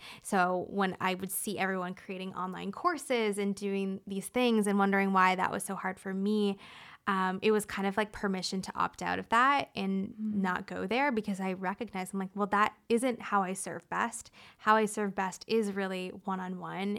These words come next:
Speaker 1: and through facilitation."
Speaker 2: Yeah.
Speaker 1: Um, so just, like, understanding your strengths and really, like, becoming very self-aware, doing that work that we hear all the time, like, the personal development. But I think I just, like,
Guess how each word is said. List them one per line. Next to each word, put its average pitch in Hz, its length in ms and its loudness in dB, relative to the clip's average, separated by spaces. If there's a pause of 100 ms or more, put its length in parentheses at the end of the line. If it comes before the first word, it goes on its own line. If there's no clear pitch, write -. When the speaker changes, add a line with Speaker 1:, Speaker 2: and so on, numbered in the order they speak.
(120)
Speaker 1:
and 180 400 -10
through 190 160 -10
facilitation." 226 1000 -8 (120)
Speaker 2:
Yeah. 214 200 -4 (180)
Speaker 1:
Um, 190 640 -2 (760)
so 254 160 2
just, 277 240 -6
like, 359 220 0
understanding 240 720 0
your 196 100 -2
strengths - 540 -6
and 208 180 0
really, 208 300 2
like, 202 320 -2 (400)
becoming 202 540 0
very 190 300 -2
self-aware, 196 680 -4
doing 190 420 -4
that - 180 -4 (400)
work 226 220 8
that 170 260 2
we 226 120 2
hear 220 180 2
all 202 80 4
the 202 80 2
time, 190 220 -6
like, 190 140 -6
the 196 80 -6
personal 202 420 -2
development. 196 640 0
But 196 180 4
I 208 140 2
think 220 240 -2
I 277 100 -2
just, 302 220 -6
like, 285 160 0